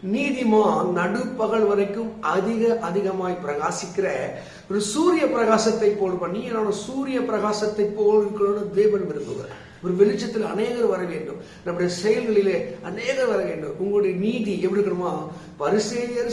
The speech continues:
சதிசேயருடைய நீதியிலும் அதிகமாக இருக்க வேண்டும். அவர்கள் உபாசிப்பார்கள், தானம் தர்மம் பண்ணுவார்கள், வேதத்தை படிப்பார்கள், ரொம்ப ஆச்சாரமா இருப்பார்கள்.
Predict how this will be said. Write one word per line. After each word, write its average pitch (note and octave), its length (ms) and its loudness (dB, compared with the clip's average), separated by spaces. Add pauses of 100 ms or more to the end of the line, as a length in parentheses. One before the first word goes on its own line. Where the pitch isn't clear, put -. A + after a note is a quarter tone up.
சதிசேயருடைய A3+ 800 0
நீதியிலும் C#4+ 560 2
அதிகமாக A#3 480 2
இருக்க F#3+ 240 0
வேண்டும். - 280 -6 (280)
அவர்கள் A3+ 320 0
உபாசிப்பார்கள், G3+ 840 4
தானம் F#3+ 300 2
தர்மம் G3 360 0
பண்ணுவார்கள், G3 540 0
வேதத்தை G3+ 340 2
படிப்பார்கள், G3 580 0
ரொம்ப F#3+ 340 0
ஆச்சாரமா G3+ 460 2
இருப்பார்கள். G3 520 2